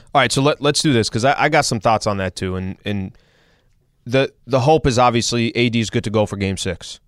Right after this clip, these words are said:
And then anything else that happens in between that, but, uh, we'll leave it alone. But I, I, I thought last night was very interesting. Up until this morning,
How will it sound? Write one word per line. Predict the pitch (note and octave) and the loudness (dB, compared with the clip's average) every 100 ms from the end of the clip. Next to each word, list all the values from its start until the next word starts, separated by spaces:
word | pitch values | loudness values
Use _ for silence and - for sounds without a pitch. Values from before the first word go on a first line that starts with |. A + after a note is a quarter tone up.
| _ _ | _ _
And | A#2 | -2
then | A#2 B2+ | 0 2
anything | D#3 D#3 | 4 4
else | C#3 C3+ | 4 2
that | C3 A#2 | 2 2
happens | A#2 A2+ A2+ | 2 0 -4
in | G#2+ G#2 | -4 -6
between | - A#2+ A#2 | -4 -4 -2
that, | A2+ A2+ - - | 0 -2 -4 -10
but, | F#2 - - - _ - | -12 -12 -16 -18 _ -8
uh, | F2 | -4
we'll | C3+ | -2
leave | C3 A2+ | 0 0
it | |
alone. | A2 G#2+ F#2+ - - - _ - | 0 0 -2 -6 -20 -20 _ -4
But | C3+ D#3 | 2 2
I, | F3 | 2
I, | C#3+ E3+ E3 _ _ - | 0 0 -2 _ _ -2
I | |
thought | D#3 F3+ - | 2 2 4
last | C#3+ - | 2 2
night | C#3+ B2 | 0 0
was | A2 F#2 | -2 -4
very | A2+ G#2+ | -2 -2
interesting. | G#2+ G#2 F#2+ - F#2 - | -4 -6 -8 -8 -6 -2
Up | C3 | 0
until | C#3 B2 | 0 0
this | G#2+ - | -2 -2
morning, | G#2+ G2+ F#2 | -2 -2 -4